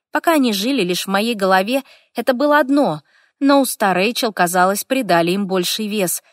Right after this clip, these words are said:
превращая призрачные догадки — в безнадёжную истину. В этот миг мои внутренние весы, переполнившись, рассыпались в прах. «Я подозреваю в нём оборотня.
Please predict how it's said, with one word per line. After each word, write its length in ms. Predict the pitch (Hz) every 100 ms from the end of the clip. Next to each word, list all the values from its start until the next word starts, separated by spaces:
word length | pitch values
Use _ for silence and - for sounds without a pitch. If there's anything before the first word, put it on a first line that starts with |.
| _ _ -
превращая 640 | 294 226 180 - 196 180
призрачные 680 | 185 190 165 165 - 170 165
догадки — 600 | 170 180 196 196 160 151 _ _ -
в 120 | 233
безнадёжную 760 | 262 220 214 170 170 165 170
истину. 540 | 165 156 - 165 151 147 _ _ _ _ _ -
В 80 |
этот 240 | 330 277 -
миг 240 | 233 269
мои 220 | 220 196
внутренние 560 | 190 220 247 202 190 185
весы, 340 | 190 - 285
переполнившись, 920 | 269 190 175 - 269 262 247 - 262 - - _
рассыпались 640 | 302 302 - 175 170 170 -
в 80 |
прах. 420 | - 175 170 - - _ _ _ _ _ _ _
«Я 220 | - 269 220
подозреваю 600 | 226 202 196 202 226 208
в 60 |
нём 200 | 214 220 247
оборотня. 540 | 190 180 - 185